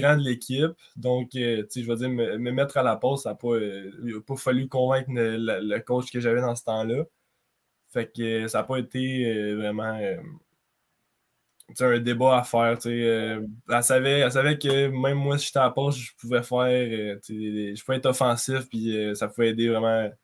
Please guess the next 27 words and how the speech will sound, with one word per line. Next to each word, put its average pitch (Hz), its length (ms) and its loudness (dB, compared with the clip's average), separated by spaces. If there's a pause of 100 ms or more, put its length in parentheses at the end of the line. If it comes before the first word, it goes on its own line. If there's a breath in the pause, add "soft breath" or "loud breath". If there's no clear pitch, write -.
(840 loud breath)
euh, 113 80 0
l'équipe. 117 480 0 (120)
Puis 123 120 0
encore 139 320 4
aujourd'hui, 135 720 0
euh, 113 200 2 (880)
je 120 100 -6
veux 117 60 2
dire, 131 140 0
je 139 60 -2
suis - 160 -4
d'un 147 220 6
grand, 156 220 8
mais 160 60 6
je 139 40 4
suis - 80 -10
pas 139 80 4
encore 143 240 2
d'un 139 100 4
plus 127 180 -4
grand. 131 220 4
Fait 127 120 0
que, - 40 -14
tu - 120 -6
sais, 139 40 0
le, 113 380 2
je, 107 80 -12